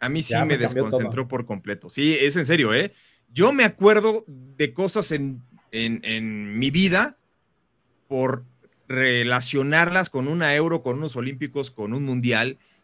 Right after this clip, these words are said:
Speaker 1: Y esto, lo que ocurrió el año pasado, que fue Euro dos mil veinte, pero que se realizó en dos mil veintiuno, y echémosle los dos años y medio que ya llevamos de pandemia, pues entonces sí ha creado una confusión, ¿no?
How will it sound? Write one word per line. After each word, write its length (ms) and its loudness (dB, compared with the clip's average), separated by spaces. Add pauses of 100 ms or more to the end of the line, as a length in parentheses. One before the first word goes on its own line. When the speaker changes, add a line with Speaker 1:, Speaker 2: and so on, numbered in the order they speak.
(140)
Speaker 1:
Y 180 0
esto, 280 0
lo 120 -2
que 100 -6
ocurrió 260 -4
el 60 -2
año 180 -4
pasado, 380 -4
que 120 -8
fue 240 0
Euro 280 6
dos 180 0
mil 180 -2
veinte, 360 0
pero 240 -4
que 100 -10
se 120 -8
realizó 360 -6
en 80 -6
dos 140 -6
mil 120 -2
veintiuno, 560 -2 (580)
y 460 -2
echémosle 560 0
los 200 -2
dos 180 -2
años 280 -2
y 40 -2
medio 340 0
que 80 -2
ya 100 0
llevamos 400 2
de 80 -4
pandemia, 640 -2
pues 180 -14
entonces 600 -8
sí 220 -6
ha 120 -2
creado 280 -2
una 160 -6
confusión, 840 -8
¿no? 60 -18